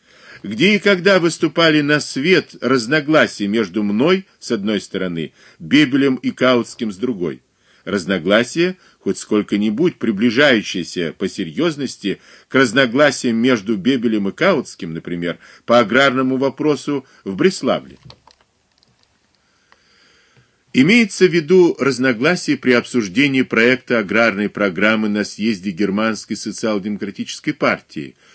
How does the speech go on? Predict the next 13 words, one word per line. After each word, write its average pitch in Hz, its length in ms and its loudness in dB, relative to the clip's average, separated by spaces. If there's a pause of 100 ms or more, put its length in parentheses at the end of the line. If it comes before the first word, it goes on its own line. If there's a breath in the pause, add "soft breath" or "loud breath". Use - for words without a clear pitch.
(120)
происходившем 101 920 -2
в 71 80 -14
Бреслау 95 720 -4 (560)
шестого 120 640 0
двенадцатого 101 680 -4
октября 95 680 -4
нового 120 420 -4
стиля 117 460 -4
тысяча 127 360 -6
восемьсот 104 460 -8
девяносто 92 460 -10
пятого 82 460 -10
года. 73 320 -16